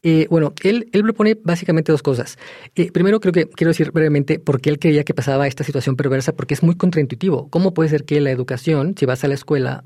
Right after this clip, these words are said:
vas a ser desigual? Bueno, él decía que si lo ves en conjunto, la, el sistema educativo siempre tiene la forma de una pirámide o de un embudo,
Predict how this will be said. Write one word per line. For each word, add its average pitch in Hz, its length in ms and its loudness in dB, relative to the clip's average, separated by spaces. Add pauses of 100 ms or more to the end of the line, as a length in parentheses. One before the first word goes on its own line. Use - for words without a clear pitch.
vas 135 240 -4
a 147 80 -2
ser 135 320 -2 (120)
desigual? 135 520 -2 (440)
Bueno, 170 200 0
él 175 120 2
decía 175 320 2
que 151 280 0
si 143 320 -2
lo 147 140 2
ves 165 240 -2
en 196 100 4
conjunto, 175 540 2
la, 131 340 0
el 160 80 -4
sistema 160 260 0
educativo 151 440 0
siempre 147 240 -2
tiene 139 160 0
la 135 80 0
forma 131 240 0
de 131 60 0
una 131 180 -2
pirámide 120 580 -2
o 151 80 -4
de 131 140 0
un 131 140 -4
embudo, 160 360 2